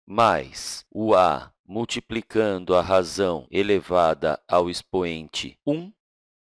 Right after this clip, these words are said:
mais o A multiplicado pela razão elevada ao expoente dois, e assim sucessivamente e infinitamente. Assim como fizemos na outra situação,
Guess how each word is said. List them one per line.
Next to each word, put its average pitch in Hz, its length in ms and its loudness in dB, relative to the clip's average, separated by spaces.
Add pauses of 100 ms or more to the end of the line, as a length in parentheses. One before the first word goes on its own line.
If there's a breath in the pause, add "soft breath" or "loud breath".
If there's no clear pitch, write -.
(200)
mais 95 1040 -4 (500)
o 110 220 4
A 87 320 4 (280)
multiplicado 101 1160 -2
pela 98 240 2
razão 92 680 0 (480)
elevada 90 580 0
ao 85 100 -2
expoente 82 640 -8
dois, 131 580 2 (240)
e - 120 -2
assim 131 520 -2 (220)
sucessivamente 123 1120 -2 (360)
e 151 220 -6
infinitamente. 139 1040 -6 (100)
Assim - 220 -2
como - 220 0
fizemos 101 520 -4
na 95 260 2
outra 92 280 0
situação, 139 680 -2